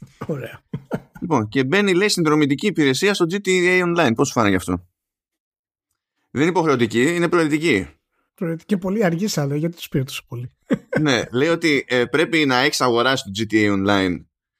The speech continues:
Speaker 1: Ναι.
Speaker 2: ε, ή το G T A πέντε.
Speaker 1: Ναι.
Speaker 2: Που έτσι κι αλλιώς το G T A πέντε, άμα το αγοράσει, έχει το G T A Online μέσα. Εντάξει, οπότε ένα και το αυτό στην πραγματικότητα.
Speaker 1: Απλά μπορείς να αγοράσεις και ξεχωριστό το G T A Online.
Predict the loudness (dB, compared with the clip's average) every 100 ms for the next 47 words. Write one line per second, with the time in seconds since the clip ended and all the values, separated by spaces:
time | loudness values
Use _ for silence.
0 | _ _ -4 2 4 4 2 2 -2 -4
1 | -10 -4 -2 2 2 0 0 2 2 2
2 | 0 0 -4 _ _ _ -8 -6 -6 -12
3 | _ _ _ _ _ -2 0 0 0 2
4 | 0 -2 -4 0 0 0 2 2 2 2
5 | 4 2 0 -2 -6 -10 -12 -12 -8 -6
6 | -4 -4 -4 -6 -8 -10 -10 -10 -10 -8
7 | -2 0 2 0 0 -2 -4 -2 -2 0
8 | -2 -4 _ -4 -2 0 2 2 2 0
9 | -2 -2 0 2 2 0 0 -4 -4 -4
10 | -4 -8 -16